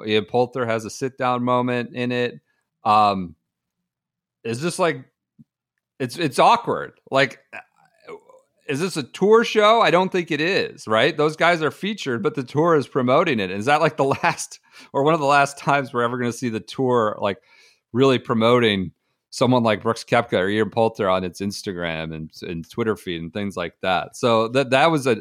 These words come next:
a quirky aspect of the trailer, is, like, this, this pre-live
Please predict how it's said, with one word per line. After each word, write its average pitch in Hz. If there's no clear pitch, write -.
a 110
quirky 110
aspect 98
of 95
the 85
trailer, 107
is, 82
like, 87
this, 92
this 92
pre-live 113